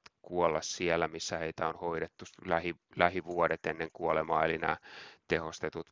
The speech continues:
palveluasumiset, hoiva-asumiset, niin se edellyttää tiettyä perusosaamisen tuomista sinne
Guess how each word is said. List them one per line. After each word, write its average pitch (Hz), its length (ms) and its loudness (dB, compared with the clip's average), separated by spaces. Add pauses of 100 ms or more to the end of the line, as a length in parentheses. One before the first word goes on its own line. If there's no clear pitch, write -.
palveluasumiset, 82 960 2
hoiva-asumiset, 85 920 0 (380)
niin 78 100 -4
se 82 200 4 (300)
edellyttää 87 580 4
tiettyä 92 520 2
perusosaamisen 87 1000 -2
tuomista 95 460 -4
sinne 85 380 -6